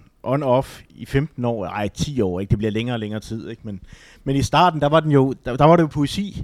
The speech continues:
Altså, det var dengang, jeg var med i øverste kirurgiske tidsskrift på Diakonissestiftelsen. Og der, der var det planen, at det skulle være, ja, det skulle være en digtsamling. Og,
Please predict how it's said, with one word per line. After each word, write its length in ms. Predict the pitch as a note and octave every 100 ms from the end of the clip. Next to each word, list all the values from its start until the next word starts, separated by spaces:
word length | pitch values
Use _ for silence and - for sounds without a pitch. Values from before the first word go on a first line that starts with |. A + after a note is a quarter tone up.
| -
Altså, 200 | - C3+
det 60 | C3
var 60 |
dengang, 280 | D3 D#3 D#3
jeg 80 | C3+
var 100 | B2
med 140 | B2+
i 40 | D3
øverste 340 | D3 D#3 -
kirurgiske 540 | A#2 A#2 C#3 B2 - G2+
tidsskrift 480 | - C#3 - A2 G#2 -
på 120 | G#2
Diakonissestiftelsen. 1000 | G2 A2 A2 B2 C3+ - G#2+ _ - A2+ - - - - -
Og 80 | B2
der, 200 | E3 -
der 60 | E3+
var 100 | F3+
det 80 | F3+
planen, 380 | - F#3+ F3+ C3+
at 100 | A#2
det 80 | A#2+
skulle 200 | - A#2+
være, 320 | A#2 A2 G#2+ G#2+ -
ja, 60 | A#2+
det 100 | A2
skulle 140 | -
være 60 | C#3
en 60 | B2
digtsamling. 600 | F#3 - C3 A#2+ A#2+ A2 _ _ _ _ _
Og, 340 | - B2+ A#2